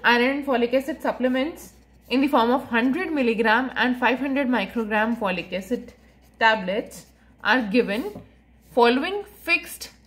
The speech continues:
day approach of days fixed in a week, uh, on which,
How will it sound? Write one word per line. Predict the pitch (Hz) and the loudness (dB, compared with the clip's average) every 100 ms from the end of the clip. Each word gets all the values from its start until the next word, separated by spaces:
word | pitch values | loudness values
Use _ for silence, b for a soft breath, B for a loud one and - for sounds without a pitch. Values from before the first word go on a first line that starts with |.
| 208 | -4
day | 202 208 294 - | -2 0 -2 -8
approach | - 208 208 175 160 - - | -10 -10 -8 -6 -6 -12 -10
of | 202 180 | -10 -6
days | 175 233 320 - | 2 4 4 -4
fixed | - 240 208 220 | 0 0 2 2
in | 254 | 2
a | 262 | 0
week, | 202 196 - - B B B - | -2 -4 -8 -20 B B B -4
uh, | |
on | 208 196 190 - 214 214 214 | 0 2 2 2 0 0 2
which, | 233 233 - - - | 0 0 -10 -8 -10